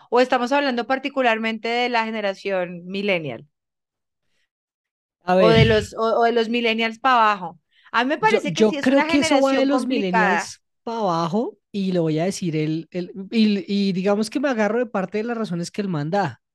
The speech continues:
Speaker 2: El man dice, pues,
Speaker 1: Ujú.
Speaker 2: parce, a esta, a esta generación le tocó vivir.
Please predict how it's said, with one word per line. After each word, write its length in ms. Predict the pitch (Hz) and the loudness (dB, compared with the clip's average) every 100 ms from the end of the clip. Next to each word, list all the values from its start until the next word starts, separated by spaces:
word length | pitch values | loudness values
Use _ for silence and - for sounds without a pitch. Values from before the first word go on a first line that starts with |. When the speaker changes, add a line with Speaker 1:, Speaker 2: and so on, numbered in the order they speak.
| _ | _
Speaker 2:
El 100 | 147 | -8
man 180 | 147 147 | -4 -4
dice, 260 | 175 180 185 | -4 -4 -2
pues, 220 | 180 151 | -4 -2
Speaker 1:
Ujú. 0 | |
Speaker 2:
parce, 380 | 180 151 - - _ | -2 -2 -8 -20 _
a 80 | |
esta, 420 | 151 190 190 190 - | -12 -8 -6 -8 -6
a 60 | |
esta 160 | 180 196 | -2 2
generación 380 | 202 214 190 165 | 2 2 2 0
le 60 | 160 | -2
tocó 260 | 180 160 | -4 0
vivir. 360 | 151 151 160 | 2 2 0